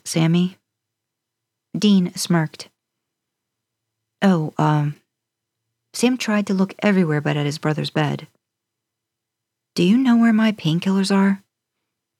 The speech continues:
"Dean brought them in. You told Sam." "Be a good boy and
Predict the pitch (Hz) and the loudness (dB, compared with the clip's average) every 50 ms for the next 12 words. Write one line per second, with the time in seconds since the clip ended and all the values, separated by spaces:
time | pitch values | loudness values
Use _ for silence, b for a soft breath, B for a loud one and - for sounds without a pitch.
0 | _ _ _ _ _ _ _ - 202 254 254 262 240 233 214 214 220 202 196 190 | _ _ _ _ _ _ _ -2 2 2 2 2 2 2 0 2 2 4 4 4
1 | 170 160 156 156 160 - _ _ _ _ _ _ _ _ _ _ _ _ _ _ | 4 2 0 -4 -6 -10 _ _ _ _ _ _ _ _ _ _ _ _ _ _
2 | _ _ _ _ - 208 220 202 - - 175 165 - - - - 160 151 147 147 | _ _ _ _ 0 2 2 2 0 -2 -4 -4 -4 -4 -4 -2 -2 -2 -2 -4
3 | 143 143 _ _ _ _ _ _ _ _ _ _ _ _ _ _ _ _ _ _ | -6 -8 _ _ _ _ _ _ _ _ _ _ _ _ _ _ _ _ _ _
4 | _ _ _ _ _ _ _ - 339 330 294 - 226 - - 180 175 170 165 160 | _ _ _ _ _ _ _ 0 0 0 0 -2 -4 -2 0 0 2 2 2 0
5 | 156 151 151 151 165 | 0 -2 -4 -6 -8